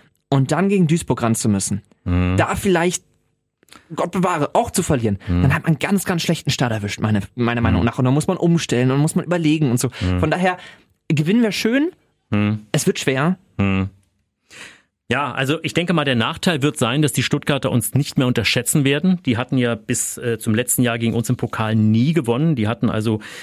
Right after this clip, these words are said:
Speaker 2: viermal gegen Hansa verloren. Also das, äh, macht die Sache sicherlich nicht einfacher, dass die gewarnt hier hochkommen. Deswegen, du hast es bereits angesprochen, wird eine ganz schwere Kiste. Also
Speaker 1: Na, was tippst du denn, Sven? Sag mal.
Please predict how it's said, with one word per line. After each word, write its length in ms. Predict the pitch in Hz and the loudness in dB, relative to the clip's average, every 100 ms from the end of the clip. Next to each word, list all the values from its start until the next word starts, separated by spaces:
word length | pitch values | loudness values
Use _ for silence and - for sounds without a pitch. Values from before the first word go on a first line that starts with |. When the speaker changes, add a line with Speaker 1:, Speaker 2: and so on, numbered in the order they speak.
| - | -12
Speaker 2:
viermal 680 | - - 160 170 127 123 143 | -6 0 2 2 2 2 0
gegen 200 | 131 127 | 2 2
Hansa 240 | 117 123 120 | 2 0 0
verloren. 680 | - 110 104 127 147 185 185 - - - - - - | 0 2 2 2 2 2 0 -4 -18 -18 -20 -20 -6
Also 220 | 123 127 | -2 0
das, 420 | 135 - - - - | 0 0 -2 -4 -10
äh, 220 | 98 101 | -14 -8
macht 300 | 151 139 - | -2 -2 0
die 60 | 127 | 0
Sache 260 | 143 143 | 2 0
sicherlich 300 | 135 135 131 | 0 0 0
nicht 160 | 120 - | 0 0
einfacher, 360 | 117 135 156 135 | -2 0 0 0
dass 120 | 117 | 0
die 140 | 120 | 0
gewarnt 500 | 110 95 98 147 175 | 0 -2 0 2 2
hier 140 | 123 92 | 2 0
hochkommen. 640 | 104 - - 123 208 262 - - - - - - _ 127 | -2 -2 -2 2 2 0 -12 -20 -20 -20 -20 -20 _ -4
Deswegen, 560 | - 135 147 160 156 | 0 0 4 4 4
du 140 | 127 123 | 2 -2
hast 120 | - | -2
es 80 | - | -2
bereits 220 | 127 123 | -2 0
angesprochen, 640 | 127 151 - 123 135 127 | -2 -2 -2 0 2 2
wird 120 | 127 135 | 0 -2
eine 80 | 113 | 0
ganz 220 | 120 156 | 0 -2
schwere 360 | - 117 123 | -2 0 0
Kiste. 380 | 123 147 151 - | -2 -4 -2 -2
Also 420 | 113 110 120 113 - _ _ _ _ _ _ _ - | 0 0 0 -2 -8 _ _ _ _ _ _ _ -4
Speaker 1:
Na, 100 | 120 | 2
was 100 | 127 | 2
tippst 240 | - 202 - | 2 0 0
du 20 | |
denn, 160 | 113 104 | 0 0
Sven? 220 | 101 95 | 0 0
Sag 180 | 123 | 0
mal. 100 | 120 | 0